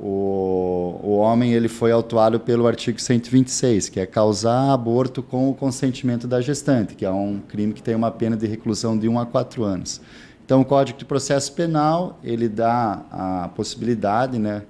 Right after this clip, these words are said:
de a autoridade policial de crimes com pena máxima de até quatro anos arbitrar a fiança.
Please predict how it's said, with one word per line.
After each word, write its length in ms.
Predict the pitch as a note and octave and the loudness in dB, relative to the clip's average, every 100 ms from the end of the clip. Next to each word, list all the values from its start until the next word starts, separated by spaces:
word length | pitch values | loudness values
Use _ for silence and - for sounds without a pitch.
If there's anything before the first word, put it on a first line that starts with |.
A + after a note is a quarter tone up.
| - - - - | -20 -20 -20 -8
de 280 | F#2 C3 C#3+ | 2 6 6
a 100 | B2+ | 6
autoridade 600 | A#2 A2+ A2+ A2 G#2+ G#2+ | 4 2 0 2 2 2
policial 880 | B2+ B2+ B2 - A2+ B2 C#3 B2 A#2 | 0 0 0 2 4 4 2 -4 -8
de 100 | A2 | -8
crimes 540 | - A#2+ B2 G2+ - | -2 2 4 2 -2
com 160 | - G2+ | -6 -4
pena 320 | - A2+ A2 | 0 0 2
máxima 500 | A2 G#2+ G#2 A2+ G2+ | 2 0 -2 -4 -2
de 160 | G#2+ | 0
até 240 | G#2+ A#2 A#2 | 0 0 0
quatro 400 | A#2 A#2 - G#2+ | 0 -2 -2 -2
anos 400 | A2+ B2+ B2+ - - - - - - | -2 -4 -6 -12 -20 -20 -20 -20 -4
arbitrar 500 | A2+ A#2 B2 B2+ A#2+ | 0 2 0 2 0
a 40 | |
fiança. 560 | A#2 C3+ A2 F2+ E2 | 0 -4 -2 -2 -6